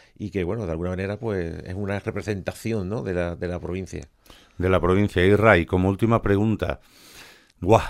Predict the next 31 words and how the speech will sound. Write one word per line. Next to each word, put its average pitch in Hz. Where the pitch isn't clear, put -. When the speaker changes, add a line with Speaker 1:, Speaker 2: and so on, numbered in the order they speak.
Speaker 2:
ahora 92
llega 95
el 98
vértigo, 123
llega, 85
llega 80
el, 76
entiendo 78
que 78
los 76
quebraderos 76
de 78
cabeza, 92
pensar 80
quién 80
os 73
puede 76
tocar, 90
aunque 120
ya 73
tendréis 76
más 80
o 82
menos, 78
dependiendo 76
de 76
cada 76
territorial, 76
quién 76
puede 78
tocar, 85